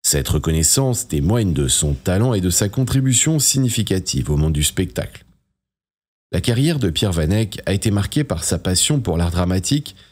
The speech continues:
son dévouement à son métier et sa capacité à donner vie à chaque personnage qu'il incarnait.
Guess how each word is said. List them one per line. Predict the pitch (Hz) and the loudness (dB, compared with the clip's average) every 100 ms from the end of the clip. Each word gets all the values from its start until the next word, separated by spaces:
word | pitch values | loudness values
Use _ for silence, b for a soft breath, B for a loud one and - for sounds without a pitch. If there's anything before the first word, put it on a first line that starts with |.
| b | b
son | - 135 | -2 0
dévouement | 135 175 156 131 98 | 2 4 4 4 2
à | |
son | - 143 | 0 2
métier | 107 78 - 101 B B B - | 2 0 0 -2 B B B -4
et | 165 | 0
sa | 185 | 0
capacité | 151 123 98 - 69 113 | 0 0 0 0 0 2
à | 87 | 2
donner | 80 85 87 | 2 0 2
vie | 73 98 | 2 2
à | 73 | 2
chaque | - 90 | 2 0
personnage | - 101 87 98 90 117 - | -2 -4 0 0 2 0 0
qu'il | 82 | 0
incarnait. | 67 67 73 80 67 | 0 0 0 0 -2